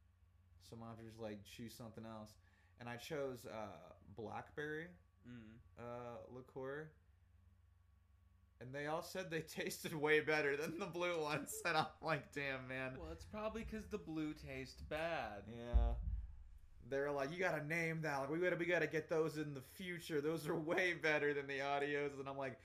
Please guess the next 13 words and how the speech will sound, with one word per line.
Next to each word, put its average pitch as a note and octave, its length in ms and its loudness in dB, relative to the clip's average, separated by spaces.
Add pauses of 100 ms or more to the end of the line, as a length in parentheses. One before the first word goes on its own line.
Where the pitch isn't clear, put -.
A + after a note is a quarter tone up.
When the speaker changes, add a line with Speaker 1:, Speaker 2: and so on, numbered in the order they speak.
(200)
Speaker 1:
"Literally C#3+ 600 6
the B2+ 180 0
only B2 260 -2
difference A#2 440 -4
is A2+ 120 -8
that A2+ 100 -2
I G#2+ 120 0
just A2 200 -6
didn't G#2+ 280 -2
put A2 180 -2
blue A#2 160 -2
curacao A#2 680 -2
in." - 80 0